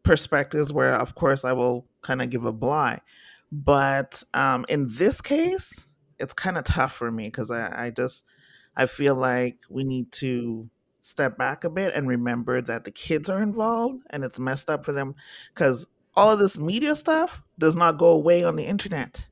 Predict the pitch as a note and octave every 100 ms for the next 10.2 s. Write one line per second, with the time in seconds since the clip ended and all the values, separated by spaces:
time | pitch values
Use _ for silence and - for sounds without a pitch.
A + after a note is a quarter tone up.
0 | _ _ - - F#3+ A3+ A#3 G#3+ G3+ F3+
1 | F#3 F3+ F#3+ F3+ F3 F3+ E3+ - - E3+
2 | F3 D#3 C#3 C#3 - E3 F3 B2+ _ _
3 | - _ - E3 F3+ - G#3 F#3+ F3+ F3
4 | D3+ D#3+ F3 F3 - - - - D#3+ E3+
5 | - A3+ G#3 G3+ G3 F#3 - A3 A3 G#3+
6 | G#3 - D#3+ D3 D3 D3 C#3 D3 G3 G3
7 | C#3+ C3+ - - - - - - D#3 D#3+
8 | E3+ E3+ E3+ G3 G#3 F#3+ E3 D3+ E3 F#3
9 | E3+ - G3 G3 E3+ D3+ D3 F3 G#3+ F#3+
10 | C#3+ C#3